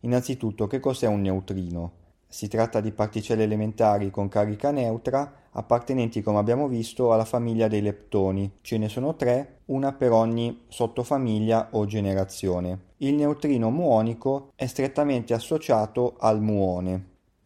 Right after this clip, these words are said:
In particolare, quando si verifica una particolare interazione che coinvolge il muone, viene emesso o assorbito un neutrino muonico. I neutrini sono particelle molto affascinanti e con caratteristiche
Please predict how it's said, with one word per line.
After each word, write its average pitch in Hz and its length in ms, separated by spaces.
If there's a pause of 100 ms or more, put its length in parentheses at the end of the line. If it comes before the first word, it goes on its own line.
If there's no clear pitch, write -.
(120)
In 117 140
particolare, 135 920
quando 127 400
si 123 160
verifica 117 580
una 98 200
particolare 113 600
interazione 110 880
che 101 140
coinvolge 107 580
il 98 100
muone, 131 720 (200)
viene 113 440
emesso 135 520
o 123 180
assorbito 131 960
un 120 160
neutrino 110 760
muonico. 90 760 (220)
I 123 80
neutrini 135 500
sono 117 240
particelle 110 480
molto 110 280
affascinanti 95 880
e 92 40
con 95 160
caratteristiche 104 1120